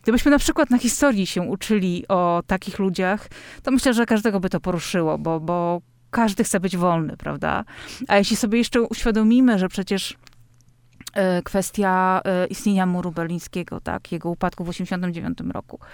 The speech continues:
e, to jest przecież kwestia, e, no, nie historyczna na zasadzie, że mówimy o ludziach, których już nie ma i którzy tego nie doświadczyli, tak? Mówimy o ludziach, którzy,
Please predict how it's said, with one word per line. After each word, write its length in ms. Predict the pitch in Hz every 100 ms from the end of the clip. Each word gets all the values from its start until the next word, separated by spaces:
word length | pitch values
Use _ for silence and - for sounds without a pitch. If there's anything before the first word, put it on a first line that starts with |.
| - - - -
e, 340 | - 185 185
to 120 | 185 185
jest 120 | -
przecież 260 | 202 190
kwestia, 540 | - 190 - 196 185 190 -
e, 40 | 180 175 170 170 - -
no, 140 | - 175
nie 180 | 214 311
historyczna 720 | - - - 208 214 - 185
na 120 | 180
zasadzie, 460 | 170 - 175 175 175
że 140 | 175
mówimy 340 | 170 170 175
o 80 | 165
ludziach, 280 | 170 175 165
których 300 | - 165 160
już 280 | 170 - -
nie 280 | 175 175 226
ma 160 | 214 190
i 80 | -
którzy 200 | 185 180
tego 200 | 190 185
nie 120 | 175
doświadczyli, 680 | 175 - - - 196 160 -
tak? 200 | - - - - - - -
Mówimy 300 | 185 180 185
o 40 | 190
ludziach, 280 | 180 180 185
którzy, 420 | 185 170 180